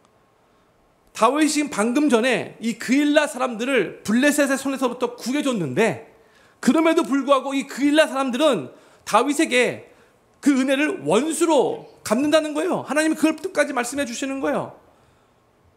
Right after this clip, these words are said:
그 상황에서 다-, 다윗이 참 배신감을 느끼며 씁쓸했겠죠. "와, 내가 지금 어떻게 보면 내 군사들도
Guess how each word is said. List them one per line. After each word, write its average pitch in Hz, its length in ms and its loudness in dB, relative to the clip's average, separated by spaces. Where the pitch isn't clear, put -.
그 - 100 0
상황에서 311 420 2
다-, 262 180 -10
다윗이 262 300 0
참 294 280 -4
배신감을 254 680 -2
느끼며 214 280 -8
씁쓸했겠죠. 226 840 -8
"와, 131 240 -10
내가 170 240 2
지금 170 420 0
어떻게 151 200 2
보면 196 220 2
내 180 140 2
군사들도 185 1040 0